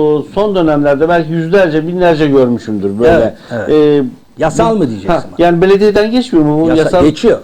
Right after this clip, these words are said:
Speaker 2: geçiyor. Şöyle geçiyor. E, bu çatıyı müteahhit arkadaş yapıyor. Yapı denetim firması da projede diyor ki bu tonoz yapı diyor.
Speaker 1: Ha, bunlar
Speaker 2: E,
Speaker 1: tonoz, öyle mi?
Speaker 2: tonoz yapı diyor.
Speaker 1: Tamam.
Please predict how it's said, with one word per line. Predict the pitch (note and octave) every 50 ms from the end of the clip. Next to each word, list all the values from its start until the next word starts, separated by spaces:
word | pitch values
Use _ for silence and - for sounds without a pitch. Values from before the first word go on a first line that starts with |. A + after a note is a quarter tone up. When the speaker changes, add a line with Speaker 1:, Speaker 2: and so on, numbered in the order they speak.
| - - -
Speaker 2:
geçiyor. | F4+ F3+ - F#3 C#3 -
Şöyle | - A3 B3 A3+ F#3+
geçiyor. | C#3+ C3 A#2 - - D3+ E3 G#3+ B3+ C#4+ _ _ _ _ _ _ _ _ -
E, | C#3+ D#3 D#3 D3+ D3+ F3+
bu | A#3+ A#3 -
çatıyı | - A#3 - - F#3+ E3+ D3 C#3
müteahhit | D#3 E3+ - G3 F#3 E3+ D#3 C#3+ - - -
arkadaş | D#3+ E3 D#3 E3 E3 D3 C3 A#2+ - -
yapıyor. | D3 C#3 - A3+ A3 F#3 F#3 - - - - _ _ _ _ _ _ _ -
Yapı | F#3+ G3+ G3+ F#3+
denetim | F#3 F#3+ F3 D#3+ C#3+ E3+ D#3 -
firması | D#3+ D#3 C#3+ C3 B2+ B2 - B2+
da | F3 G#3
projede | - - G3 G#3 G#3 F3 F3 F#3+ F#3 F#3+ F#3
diyor | B3 C4+ A#3+ E3
ki | - - - - - - _ _ _ -
bu | C4+ G#3 -
tonoz | G3 G#3 A3 A#3 A3+ A3+ - C3+
yapı | D#3 E3+ - - B2+ G#2+ -
diyor. | F#2 E2+ - - _ _ _ _ _ _ _ _ -
Speaker 1:
Ha, | C#3+ C#3+
bunlar | D#3+ E3+ F3+ F3 F3 F3 E3+ B2 B2
Speaker 2:
E, | -
Speaker 1:
tonoz, | F3 E3+ C#3+ C3+ C3 E3
öyle | G3 G#3 A3
mi? | A3
Speaker 2:
tonoz | A3 G3+ E3+ C#3+
yapı | D3+ D3 - - C3 G#2+ G2
diyor. | A2+ C3 F3+ A#3
Speaker 1:
Tamam. | A#3 F#3 D#2+